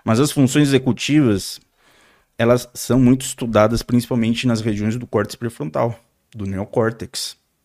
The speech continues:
córtex dorsolateral, ventromedial, cingulado anterior, que se relaciona também com o órbito frontal. Então, existe todo um processo que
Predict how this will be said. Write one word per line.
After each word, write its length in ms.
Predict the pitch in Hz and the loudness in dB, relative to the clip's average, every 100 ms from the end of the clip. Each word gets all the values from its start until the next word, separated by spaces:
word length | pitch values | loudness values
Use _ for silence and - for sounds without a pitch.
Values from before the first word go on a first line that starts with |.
| _ | _
córtex 300 | - 95 - | -6 -6 -6
dorsolateral, 1000 | 98 90 - - 95 107 120 143 131 113 | -8 -8 -8 -10 -4 0 2 4 4 4
ventromedial, 1120 | 95 95 90 - - 107 131 135 123 107 104 _ _ _ _ | 2 -4 -6 -10 -6 2 4 6 4 2 -4 _ _ _ _
cingulado 600 | - 107 101 98 98 98 | -6 -2 0 0 0 -2
anterior, 720 | 92 - 98 117 135 131 120 | -6 -8 0 4 8 8 6
que 100 | - | 0
se 140 | - | -10
relaciona 500 | 104 101 92 - 107 | -4 -2 -2 0 -2
também 320 | 101 98 98 98 | -2 -4 -4 -4
com 100 | 101 | -4
o 60 | |
órbito 240 | 98 98 98 | -4 -6 -6
frontal. 480 | 104 95 104 139 | -6 -2 2 2
Então, 260 | 123 123 110 | 2 0 0
existe 440 | 104 101 151 - | 0 -2 -4 -6
todo 320 | - 117 117 123 | -2 0 0 0
um 240 | 113 117 | -2 -2
processo 560 | 127 110 - 107 - - | 0 -2 0 -2 -2 -6
que 240 | 127 | -6